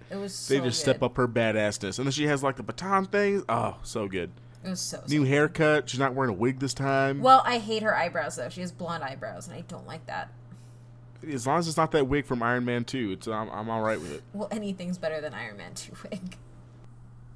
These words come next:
Speaker 1: Thor one eyebrows are better than Iron Man two
Speaker 2: Yeah.
Speaker 1: wig.
Speaker 2: I, I guess, like, now that we've, like, mentioned all of the, the sons of,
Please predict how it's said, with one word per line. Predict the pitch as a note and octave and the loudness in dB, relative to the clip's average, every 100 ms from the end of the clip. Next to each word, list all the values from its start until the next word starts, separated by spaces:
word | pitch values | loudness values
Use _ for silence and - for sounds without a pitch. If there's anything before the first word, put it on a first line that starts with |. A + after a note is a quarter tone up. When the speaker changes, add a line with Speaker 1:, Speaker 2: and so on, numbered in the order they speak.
| - - - - - - - | -20 -20 -20 -20 -20 -20 -2
Speaker 1:
Thor | B3+ A#3+ B3 A3 | 2 4 2 2
one | G3+ G3+ G3 | 2 0 0
eyebrows | D#3+ E3+ D#3 D3 D3 | -2 -2 -2 -4 -4
are | D#3+ | -6
better | D#3+ D#3 D#3 | -2 0 0
than | D3+ | -2
Iron | C3+ C3 | -8 -8
Man | G2+ - | -8 2
two | |
Speaker 2:
Yeah. | B2 A2 G#2 | 4 6 4
Speaker 1:
wig. | G2 - - - D#3 | -2 -14 -14 2 12
Speaker 2:
I, | F3 | 12
I | E3+ | 12
guess, | F3+ G3+ | 12 12
like, | G3 | 10
now | D#3 | 10
that | D#3 | 8
we've, | C#3 | 6
like, | B2+ A#2 | 6 6
mentioned | A#2 A#2 A#2+ G#2+ | 4 0 0 2
all | G#2 A2 | 4 2
of | G2+ G#2+ | -2 -2
the, | G#2+ G#2 | -2 -2
the | G2 | -4
sons | - G#2+ G2+ | -4 -4 -4
of, | G2 | -6